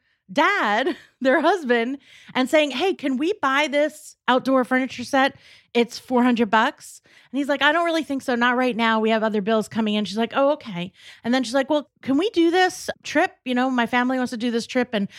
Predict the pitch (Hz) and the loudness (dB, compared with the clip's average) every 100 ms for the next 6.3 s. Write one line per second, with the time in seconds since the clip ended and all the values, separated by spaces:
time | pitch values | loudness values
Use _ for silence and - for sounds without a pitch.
0 | - 220 233 254 233 240 - 233 233 226 | -8 -2 0 2 0 -2 0 0 0 0
1 | 220 240 240 233 202 196 196 196 208 185 | 0 2 0 0 0 -2 -2 -2 -2 -2
2 | 277 302 294 294 277 - _ 233 202 190 | 0 0 2 2 2 -2 _ -6 -2 -2
3 | 185 208 190 185 202 196 - 320 302 277 | -2 0 0 -2 -4 -4 -2 0 2 0
4 | 226 220 214 180 277 269 254 220 190 196 | -2 -6 -6 0 2 2 2 0 -2 -4
5 | 196 185 190 226 269 262 269 254 240 220 | -2 -2 -4 -2 -4 -4 -4 -2 -2 -2
6 | 254 254 254 | -2 0 -2